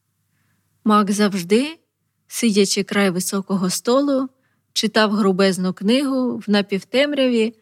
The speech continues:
при світлі семиколірного скляного ліхтаря. Якось зайшла мова про любов водяників.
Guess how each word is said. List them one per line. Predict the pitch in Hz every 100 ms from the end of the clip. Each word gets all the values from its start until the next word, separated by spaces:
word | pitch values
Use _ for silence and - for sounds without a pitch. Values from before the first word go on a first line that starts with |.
| _ _
при | - 196
світлі | 190 226 285 311 254
семиколірного | - 190 180 - 247 277 247 233 233 196
скляного | - - 160 160 190 202
ліхтаря. | 170 165 - 170 170 156 175 _ _ _ _ _ _ _ _ _ _ _ _ _ _ _ -
Якось | 240 320 330 311
зайшла | 269 254 - 262
мова | 240 240 240 226
про | 220 208
любов | 190 175 202
водяників. | 202 196 196 190 185 - 156